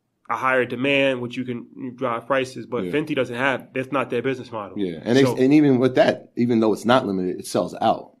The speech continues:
Speaker 2: Like, if you go try to find it,
Speaker 1: Right,
Speaker 2: it,
Speaker 1: but
Speaker 2: it
Speaker 1: they replenish.
Speaker 2: replenish. But the average person spends more money on their brand than any other brand. So, like, even with, like, Kim Kardashian West's line or Kylie's line, like, the average, um, amount of money spent per year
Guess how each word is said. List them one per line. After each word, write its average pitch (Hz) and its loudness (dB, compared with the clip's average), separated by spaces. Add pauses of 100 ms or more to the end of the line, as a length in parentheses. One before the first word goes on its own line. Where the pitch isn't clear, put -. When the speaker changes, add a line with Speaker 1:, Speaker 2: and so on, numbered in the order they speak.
(100)
Speaker 2:
Like, 92 -14
if 95 -10
you 98 -8
go 104 -2
try 95 -4
to 87 -8
find 98 -6
it, 127 2
Speaker 1:
Right, 113 -2 (100)
Speaker 2:
it, 92 -6
Speaker 1:
but 135 0
Speaker 2:
it 185 -2
Speaker 1:
they 151 4
replenish. 139 -2
Speaker 2:
replenish. 120 0 (260)
But - -6
the 117 4
average 120 8
person 147 0
spends 107 0
more 110 2
money 110 2
on 92 -4
their 113 2
brand 90 -8
than 92 -4
any 95 -4
other 101 -2
brand. 82 -12
So, 92 -8
like, 90 -4 (260)
even 104 -2
with, 87 -6
like, 85 -6
Kim 92 -8
Kardashian 82 -10
West's 98 -6
line 98 -4
or 80 -10 (380)
Kylie's 104 -4
line, 80 -14 (400)
like, 87 -14
the 92 -8
average, 95 -2 (340)
um, 85 -10
amount 92 -6
of 80 -10
money 90 -6
spent 87 -10
per 85 -8
year 98 -4